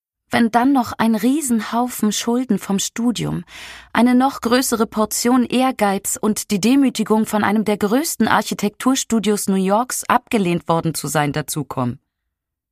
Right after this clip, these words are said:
Die Antwort? Man ertränkt seine Sorgen in Wein. Meine beste Freundin ist da und wir machen eine Flasche Weißwein auf. Genau genommen zwei. Doch es ist ein besonders leichter Wein, also zählt er nur zur Hälfte.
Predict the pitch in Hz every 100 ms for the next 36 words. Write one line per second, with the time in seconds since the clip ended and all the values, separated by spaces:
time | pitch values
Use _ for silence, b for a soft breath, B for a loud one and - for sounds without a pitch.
0 | _ _ _ _ _ - 240 247 262 -
1 | 151 208 - - _ _ _ _ _ _
2 | 196 233 226 - 262 247 214 202 165 160
3 | 151 156 151 - 226 190 160 127 120 -
4 | _ _ _ _ _ _ _ _ B B
5 | B B B B 208 226 226 226 - 165
6 | - 175 185 147 131 - 143 143 139 147
7 | 147 156 139 143 156 - 147 156 - 143
8 | 143 - - - _ _ _ _ _ _
9 | _ _ _ 165 147 135 123 120 - 165
10 | 156 120 - B B B B B _ 196
11 | 196 - - - - 190 180 175 190 175
12 | 185 180 185 180 151 160 160 156 170 202
13 | 196 - 226 165 156 143 147 131 113 -
14 | -